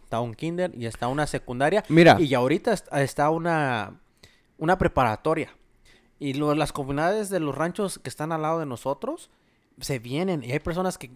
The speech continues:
Speaker 1: caminan dos horas pa llegar a tomar clases, güey.
Speaker 2: Pero bueno, eh, ahí, ahí te va esta pregunta.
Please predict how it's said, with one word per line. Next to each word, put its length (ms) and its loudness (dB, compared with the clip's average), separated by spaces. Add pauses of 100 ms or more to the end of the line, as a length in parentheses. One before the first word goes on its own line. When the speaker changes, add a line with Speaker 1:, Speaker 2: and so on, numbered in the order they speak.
Speaker 1:
caminan 500 -4
dos 260 -6
horas 300 -2
pa 140 -10
llegar 520 -6 (340)
a 80 -8
tomar 360 -8
clases, 320 -12
güey. 140 -18 (300)
Speaker 2:
Pero 200 8
bueno, 420 4
eh, 180 -2
ahí, 320 2
ahí 160 2
te 120 2
va 80 6
esta 200 0
pregunta. 580 -2